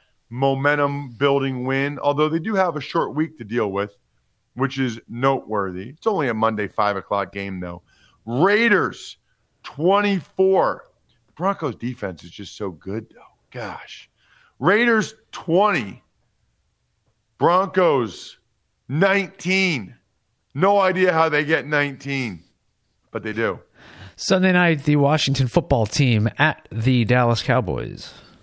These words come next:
Speaker 1: Right. So I know Heineke's coming back, and I do think Washington will play better than they did the last time, and I do think the Cowboys'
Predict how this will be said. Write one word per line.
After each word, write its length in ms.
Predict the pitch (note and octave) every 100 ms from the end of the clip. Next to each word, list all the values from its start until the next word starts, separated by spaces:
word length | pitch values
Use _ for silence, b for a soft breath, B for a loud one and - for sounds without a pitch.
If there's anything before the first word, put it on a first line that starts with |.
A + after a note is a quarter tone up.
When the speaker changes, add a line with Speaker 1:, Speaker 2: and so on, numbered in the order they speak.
| b b b b b
Speaker 1:
Right. 360 | D#3+ F#3 E3 C#3
So 180 | G3+ G#3+
I 140 | C4
know 200 | C#4+ A3+
Heineke's 540 | E3 F3 F3 E3+ D3+
coming 300 | - C3+ A#2
back, 420 | G2+ F#2+ F2+ - _ _ _ _ _ _ _
and 140 | D#3+ F3+
I 160 | F#3
do 380 | E3+ C3 B3 B3
think 420 | - G#3+ G#3 F3
Washington 840 | - D3 D3+ D#3+ - C#3+ C3+ D3 C#3
will 160 | B2+
play 320 | - C3 C3 B2+
better 380 | G#2 A#2+ C3
than 120 | B2+ B2
they 120 | A#2+
did 180 | B2 G#2+
the 80 |
last 360 | A2 A2 G#2+ -
time, 360 | F#2+ E2+ F2 G2+ _ _ _ _ -
and 120 | D3 D#3+
I 140 | E3
do 360 | C#3+ A3 A3 F#3
think 360 | - F3+ B2+
the 100 | C#3
Cowboys' 800 | - D3 C#3 C#3 C3+ C3+ B2 A2